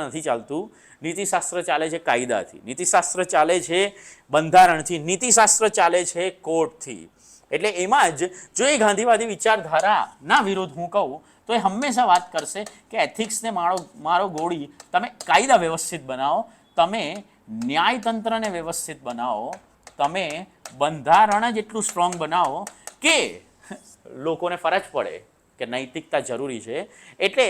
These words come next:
જો ગાંધીવાદી વિચારધારા હું ફોલો કરીશ તો એ એવું સમજાવશે કે ચોરી ના કરવી જોઈએ,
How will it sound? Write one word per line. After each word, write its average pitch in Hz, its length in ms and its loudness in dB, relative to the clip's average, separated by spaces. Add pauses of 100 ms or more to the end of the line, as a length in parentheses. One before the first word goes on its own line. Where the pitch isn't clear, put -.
જો 220 120 0
ગાંધીવાદી 240 500 2
વિચારધારા 214 500 2
હું 220 140 -4
ફોલો 185 200 0
કરીશ 185 460 -4
તો 208 120 -6
એ 208 180 2
એવું 202 160 0
સમજાવશે 185 380 -4
કે 175 120 -14
ચોરી 180 240 -2
ના 127 140 -8
કરવી 85 240 -18
જોઈએ, 80 240 -20